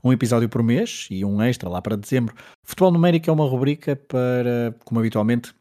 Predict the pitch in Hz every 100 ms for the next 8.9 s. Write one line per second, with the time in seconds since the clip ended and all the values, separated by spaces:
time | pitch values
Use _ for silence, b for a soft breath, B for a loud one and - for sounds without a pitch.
0 | _ - 127 123 131 117 113 113 - 110
1 | 110 113 107 107 110 - 104 104 104 101
2 | 123 113 107 104 107 - 127 117 110 113
3 | 113 156 127 120 98 87 92 92 _ _
4 | - 175 175 156 151 - 131 143 135 135
5 | 113 117 160 160 - _ - 120 123 110
6 | 113 92 80 85 - B B _ - 120
7 | 127 139 98 90 - _ - 117 113 113
8 | 113 117 110 113 113 110 95 -